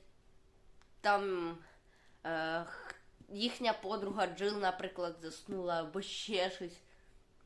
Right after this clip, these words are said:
Просто такі цікаві, так багато пригод.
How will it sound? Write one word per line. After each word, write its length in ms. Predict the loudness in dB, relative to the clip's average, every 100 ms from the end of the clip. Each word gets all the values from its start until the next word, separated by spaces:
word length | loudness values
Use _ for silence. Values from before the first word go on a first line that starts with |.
| -20 -20 -20 -20 -20 -18 -4
Просто 420 | 0 0 -2 -8
такі 340 | -6 -2 -2
цікаві, 600 | -2 -8 0 6 6 6
так 260 | -2 -2 -2
багато 360 | -6 -6 -8
пригод. 480 | -6 -4 0 -2 -2